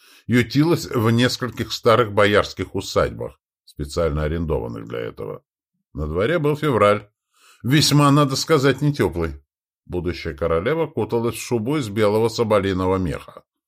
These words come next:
Сам же Иоанн прикрывался большим плащом из того же материала, полы которого можно было запахнуть и утеплиться.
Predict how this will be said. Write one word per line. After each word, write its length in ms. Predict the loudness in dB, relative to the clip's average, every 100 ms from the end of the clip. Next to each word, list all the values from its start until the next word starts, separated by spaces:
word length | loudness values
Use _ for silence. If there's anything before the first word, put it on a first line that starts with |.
| _ _ _ _ _ -4
Сам 300 | 2 4 6
же 180 | 6 8
Иоанн 340 | 8 6 4
прикрывался 640 | 0 2 2 4 2 2
большим 400 | 2 2 2 -2
плащом 500 | 0 0 0 -4 -2
из 120 | -2 2
того 280 | 2 2
же 120 | 0 -2
материала, 760 | -2 -2 0 2 2 0 -6 _ _ _ -4
полы 260 | -2 -2
которого 540 | -2 -2 0 2 2 0
можно 340 | -2 -2 -4
было 240 | -4 -2
запахнуть 640 | -2 -4 -4 -4 -4 -6 -4
и 40 |
утеплиться. 800 | -6 -6 -8 -8 -8 -8 -14